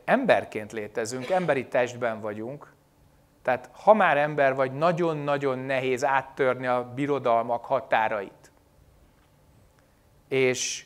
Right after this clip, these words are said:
valójában, ha te emberek iránt nem érzel semmit, vagy együttérzésed az nincs, de az állatok felé igen, ez magány, ami mögött rengeteg csalódás van.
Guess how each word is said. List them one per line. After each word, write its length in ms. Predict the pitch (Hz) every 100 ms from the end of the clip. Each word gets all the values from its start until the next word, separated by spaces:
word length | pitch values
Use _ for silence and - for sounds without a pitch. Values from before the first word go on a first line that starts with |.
| _
valójában, 760 | - 131 208 214 190 175 147 147
ha 140 | 139 135
te 420 | 127 123 - -
emberek 520 | - 185 185 165 135 139
iránt 420 | 131 120 113 -
nem 180 | 131 131
érzel 480 | 127 117 117 110
semmit, 600 | 107 - 123 120 117 113 -
vagy 220 | 107 107
együttérzésed 880 | 135 127 120 - 117 113 110 117 117
az 180 | 117 113
nincs, 420 | 120 156 - - _ - _
de 60 | 117
az 100 | 143
állatok 500 | 156 160 147 131 -
felé 380 | 135 120 117
igen, 440 | 113 117 131 165 180 - _ -
ez 140 | 135
magány, 560 | 160 165 131 98 90 - _ _ _ _ _ _ _ _ _ - _ -
ami 200 | 131 151
mögött 280 | 151 151 151
rengeteg 560 | 165 165 147 123 117
csalódás 680 | - 131 120 117 117 113 -
van. 360 | 123 117 -